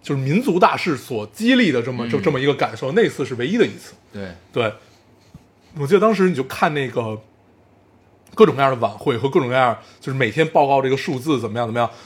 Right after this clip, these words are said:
Speaker 1: 直到我后来再去有一次面对这个事儿，是哪一次？就是我第二次，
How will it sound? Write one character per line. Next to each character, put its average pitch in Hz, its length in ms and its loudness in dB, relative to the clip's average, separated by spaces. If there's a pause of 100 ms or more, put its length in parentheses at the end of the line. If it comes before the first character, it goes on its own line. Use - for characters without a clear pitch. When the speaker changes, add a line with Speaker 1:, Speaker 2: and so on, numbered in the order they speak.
(120)
Speaker 1:
直 - 140 -2
到 247 100 10
我 175 140 4
后 - 200 4
来 120 160 4
再 190 240 0
去 - 160 -8
有 110 80 -2
一 104 60 -4
次 185 120 -4
面 196 220 -2
对 120 160 -4
这 113 120 -6
个 113 80 -4
事 110 100 -8
儿， 107 100 -4
是 113 180 -10
哪 110 140 -8
一 110 100 -12
次？ 120 160 -4
就 117 40 -6
是 127 80 -6
我 110 160 -4
第 143 440 -10
二 - 240 -10
次， 107 460 -16